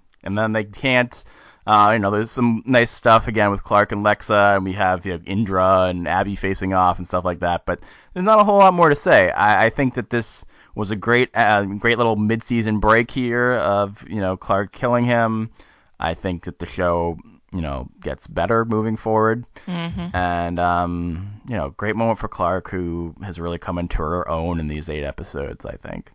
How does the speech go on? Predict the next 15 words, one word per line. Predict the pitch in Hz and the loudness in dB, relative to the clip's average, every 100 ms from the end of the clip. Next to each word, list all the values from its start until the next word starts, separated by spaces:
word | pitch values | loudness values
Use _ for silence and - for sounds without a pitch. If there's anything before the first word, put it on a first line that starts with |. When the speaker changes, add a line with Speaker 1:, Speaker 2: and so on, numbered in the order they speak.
| - | -8
Speaker 2:
Absolutely. | 175 - 143 - 151 | -8 -6 -10 -10 -6
I | - 160 | -2 -2
look, | 160 _ - _ _ - - - | -2 _ -20 _ _ -14 -10 -4
I | 175 | -4
so | - 185 | -2 0
look | 165 - | 0 -4
forward | - - 76 82 - _ | -10 -8 -8 -10 -14 _
to | - 147 139 85 - - - - _ _ | -10 -8 -8 -12 -16 -18 -20 -20 _ _
this | 156 156 147 - - - | -2 -2 -4 -10 -14 -14
strong, | - - - - 160 160 160 151 | -14 -14 -10 -4 -2 -2 -6 -6
badass | 156 143 143 139 135 135 135 - - - - _ _ - | -2 0 0 -2 -4 -4 -6 -10 -10 -12 -16 _ _ -16
Speaker 1:
Mm-hmm. | - 87 78 - _ - | -12 -10 -10 -14 _ -4
Speaker 2:
person | 190 180 165 | -4 -2 -6
who | 160 156 | -6 -6
now, | 143 131 - - - | -4 -2 -4 -6 -8